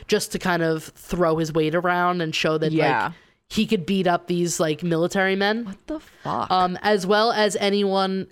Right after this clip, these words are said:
Speaker 1: who had a tour, um, when he was in a new relationship, because Russ would, uh, often go harder on people to kind of impress
Speaker 2: Grandstand,
Speaker 1: a woman
Speaker 2: yeah.
Speaker 1: that he was with.
Speaker 2: God,
Speaker 1: Yeah.
Speaker 2: what a loser.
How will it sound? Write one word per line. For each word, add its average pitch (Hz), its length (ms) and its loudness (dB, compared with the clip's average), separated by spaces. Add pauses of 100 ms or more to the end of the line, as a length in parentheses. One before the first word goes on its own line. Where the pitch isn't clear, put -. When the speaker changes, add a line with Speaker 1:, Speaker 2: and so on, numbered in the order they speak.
Speaker 1:
who 196 200 -2
had 185 180 0
a 175 60 -2
tour, 180 460 0 (560)
um, 170 340 2
when 180 140 2
he 196 120 0
was 190 180 -2
in 190 100 2
a 180 60 0
new 180 180 2
relationship, 165 800 -2 (100)
because 151 480 -2
Russ 160 400 -6
would, 156 220 0 (160)
uh, 160 180 -2
often 165 340 -2
go 160 140 0
harder 160 400 -2
on 160 140 -2
people 165 460 -2
to 165 240 -6
kind 160 320 -2
of 160 240 -2 (600)
impress 190 280 0 (400)
Speaker 2:
Grandstand, 160 220 2
Speaker 1:
a 151 40 -2
woman 165 200 2
Speaker 2:
yeah. - 100 4
Speaker 1:
that 208 140 2
he 226 120 2
was 233 220 2
with. 254 360 0 (120)
Speaker 2:
God, 185 100 0
Speaker 1:
Yeah. 180 180 0
Speaker 2:
what 185 100 -4
a 254 60 -2
loser. 170 580 -4